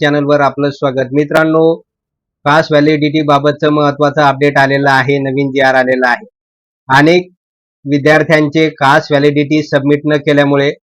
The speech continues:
ॲडमिशन होऊ शकलेले नाही. म्हणजे इंजिनिअरिंगचे असेल, मेडिकलचे असेल, बीएड असेल किंवा इतर जे काही प्रोफेशनल कोर्सेस आहे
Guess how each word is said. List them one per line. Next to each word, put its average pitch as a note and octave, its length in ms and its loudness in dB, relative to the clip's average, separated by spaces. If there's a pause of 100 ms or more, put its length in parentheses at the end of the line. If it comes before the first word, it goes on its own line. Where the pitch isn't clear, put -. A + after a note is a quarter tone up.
(300)
ॲडमिशन D3 380 0
होऊ D3 240 2
शकलेले D3+ 420 0
नाही. D3 340 0 (400)
म्हणजे D3+ 420 0
इंजिनिअरिंगचे D3+ 680 2
असेल, D3+ 340 2
मेडिकलचे D3 520 0
असेल, D3 320 2
बीएड C#3+ 480 0
असेल C#3+ 260 0
किंवा D3+ 200 -2
इतर D3+ 260 -2
जे D3+ 180 -4
काही E3 140 0
प्रोफेशनल D3+ 440 -2
कोर्सेस D3 420 -2
आहे C#3 200 2